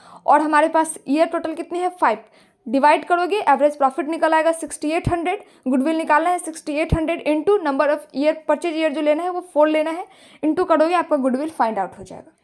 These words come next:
ये हमारा सेवन नंबर का सॉल्यूशन है। बहुत ईजी है, बिल्कुल एक ही फॉर्मूले पे सारे क्वेश्चन बन रहे हैं। चलिए नेक्स्ट क्वेश्चन देखते हैं, क्वेश्चन नंबर एट।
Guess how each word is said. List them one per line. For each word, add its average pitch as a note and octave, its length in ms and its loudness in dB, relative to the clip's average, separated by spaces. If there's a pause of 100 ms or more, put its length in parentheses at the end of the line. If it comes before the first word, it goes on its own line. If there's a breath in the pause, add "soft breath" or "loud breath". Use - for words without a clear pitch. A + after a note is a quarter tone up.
(560 soft breath)
ये C#4 140 0
हमारा E4+ 340 2
सेवन C#4 340 0
नंबर D#4 240 -2
का D#4+ 140 -2
सॉल्यूशन D4 500 -6
है। F#4 100 -12 (440 soft breath)
बहुत F#4 360 2
ईजी D#4+ 160 -2
है, D#4+ 60 0
बिल्कुल D#4+ 320 2
एक D#4 260 -4
ही G4 60 2
फॉर्मूले D4+ 360 -2
पे C4+ 120 -6
सारे B3 240 0
क्वेश्चन A#3 340 -6
बन F#3+ 120 -6
रहे D3 160 -16
हैं। - 100 -20 (3250)
चलिए D#4 200 -2
नेक्स्ट D#4+ 340 -4
क्वेश्चन D#4 380 -4
देखते D4+ 300 -4
हैं, D4+ 200 -4 (200)
क्वेश्चन C4+ 300 -6
नंबर C#4 260 2
एट। D4+ 280 -4